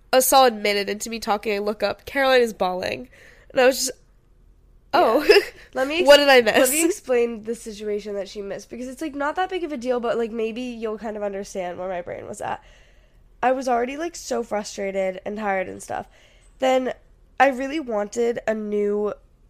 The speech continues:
Speaker 2: um, like, a gold necklace, because I have this little gold chain, and I want something to, like, layer it with, and I've been looking for a new necklace. And so we go into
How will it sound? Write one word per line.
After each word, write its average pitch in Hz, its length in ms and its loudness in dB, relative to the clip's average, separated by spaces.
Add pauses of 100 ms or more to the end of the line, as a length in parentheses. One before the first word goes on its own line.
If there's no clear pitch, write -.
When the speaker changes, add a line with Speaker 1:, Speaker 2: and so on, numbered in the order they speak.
(140)
Speaker 2:
um, - 480 -4
like, 220 140 -4
a 208 80 -2
gold 196 320 -2
necklace, 196 480 -6
because 220 280 -6
I 226 100 -2
have 233 220 -4
this 302 160 -8
little 262 260 -2
gold 214 300 -4
chain, 202 320 -6
and 196 100 -4
I 202 60 0
want 233 180 -4
something 262 400 -8
to, 254 260 -2 (500)
like, 208 200 -6
layer 196 460 -2
it - 100 -6
with, 269 260 -4
and 233 100 -2
I've 202 120 -4
been 214 120 -6
looking 311 280 -4
for 262 100 -4
a 226 40 -4
new 220 140 -6
necklace. 214 460 -6
And 208 120 -12
so 233 100 -6
we 220 120 -6
go 240 200 -2
into 277 360 -4